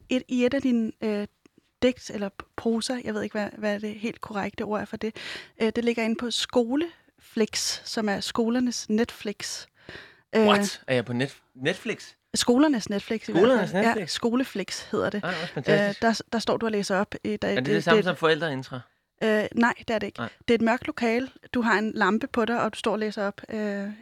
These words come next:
Speaker 2: Nå ja.
Speaker 1: et digt.
Speaker 2: Det er
Speaker 1: Og
Speaker 2: rigtigt.
Speaker 1: i det digt, der siger du, øhm, "Big", nu siger jeg det simpelthen, øh, "Big motherfucker, nære mamma."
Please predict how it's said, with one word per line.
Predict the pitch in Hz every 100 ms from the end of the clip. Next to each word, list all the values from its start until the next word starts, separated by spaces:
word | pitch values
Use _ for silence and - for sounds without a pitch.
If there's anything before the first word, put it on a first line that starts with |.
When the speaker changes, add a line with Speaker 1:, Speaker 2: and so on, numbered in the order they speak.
| -
Speaker 2:
Nå | 196
ja. | 214 113
Speaker 1:
et |
digt. | 233 - - - - - -
Speaker 2:
Det | -
er |
Speaker 1:
Og | 226
Speaker 2:
rigtigt. | - -
Speaker 1:
i | 254
det | 277 -
digt, | 254 _ 247
der |
siger | - - 247
du, | 294 285 - 226
øhm, | 214 208 196 196 190 185 - _ _ _ _ _ _ _ _ _ _ _ _
"Big", | 247 285 - - -
nu | 240
siger | - 262
jeg | 285
det | 262
simpelthen, | - 208 - _ - - _ _ 226
øh, | 214 208 277
"Big | 285 247
motherfucker, | 220 214 - 214 262 220
nære | 220 226 269 294
mamma." | 208 151